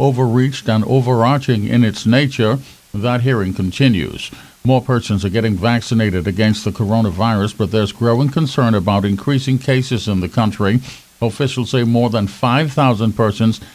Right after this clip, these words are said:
have now been given their first shots since the rollout began last week, and that is expected to continue. But there is worry.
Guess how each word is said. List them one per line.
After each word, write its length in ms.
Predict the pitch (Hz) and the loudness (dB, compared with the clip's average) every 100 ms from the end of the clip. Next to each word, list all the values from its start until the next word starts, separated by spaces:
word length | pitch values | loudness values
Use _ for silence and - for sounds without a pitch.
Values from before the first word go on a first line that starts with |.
| _ - | _ -4
have 160 | 113 | -4
now 300 | 95 107 123 | -2 0 0
been 200 | 143 143 | 2 2
given 300 | 117 120 113 | 4 2 2
their 140 | 110 101 | 2 0
first 340 | - 123 104 | 0 0 -2
shots 560 | - 160 120 95 - - - - - | -4 0 0 0 -6 -16 -20 -20 -8
since 340 | - 143 135 | -2 -2 0
the 80 | 139 | 0
rollout 460 | 117 113 110 104 104 | 2 2 2 0 -2
began 300 | 98 110 104 | -2 0 0
last 380 | 101 101 95 | 0 -2 -2
week, 360 | 107 151 123 - - - 101 | 0 2 2 -2 -16 -10 -4
and 100 | 98 | -2
that 180 | 110 | 0
is 160 | 131 131 | -2 -4
expected 560 | 101 - 120 104 110 95 | -8 -4 -4 -2 -6 -4
to 80 | |
continue. 680 | 98 98 95 160 165 123 120 - - - | -4 -4 -2 0 2 2 0 -8 -18 -12
But 100 | - | -6
there 240 | 110 113 151 | -2 0 0
is 140 | 143 | 0
worry. 440 | 127 147 113 80 | 2 4 2 0